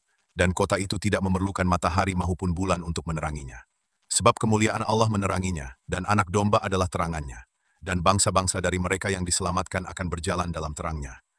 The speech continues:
Ref dua Timotius satu dua puluh dua pas dua puluh empat. Matahari tidak akan lagi menjadi terangmu pada siang hari,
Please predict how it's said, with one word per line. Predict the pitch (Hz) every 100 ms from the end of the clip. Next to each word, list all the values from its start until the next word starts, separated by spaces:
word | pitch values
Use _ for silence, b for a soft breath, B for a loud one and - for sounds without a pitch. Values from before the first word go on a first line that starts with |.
| _
Ref | - 107 98 101
dua | 98
Timotius | 107 98 98
satu | 92 - 98
dua | 104
puluh | - 98 92
dua | 98
pas | 90 95 - 92
dua | 101
puluh | 95 92 82
empat. | - - _ _ _ _
Matahari | 98 104 107 120 -
tidak | 110 98
akan | 107 101
lagi | 101
menjadi | 104 98 98 98
terangmu | 98 98 101
pada | 95 92
siang | - 92 85
hari, | 90 69